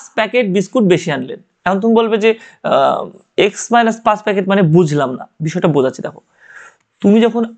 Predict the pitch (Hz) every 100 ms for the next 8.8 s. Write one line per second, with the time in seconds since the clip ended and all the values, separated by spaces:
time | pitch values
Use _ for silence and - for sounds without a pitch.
0 | - 156 196 254 _ 220 208 208 214 214
1 | 208 - 175 196 - - 190 185 - 202
2 | 240 - _ 190 190 208 190 180 196 214
3 | - - - 214 262 254 240 214 240 196
4 | 214 214 220 214 208 262 269 _ 202 226
5 | 294 269 247 202 220 254 196 196 190 147
6 | 135 117 _ _ _ 247 226 - - 175
7 | 240 233 - - 165 208 254 240 - 226
8 | 233 226 254 240 185 151 131 135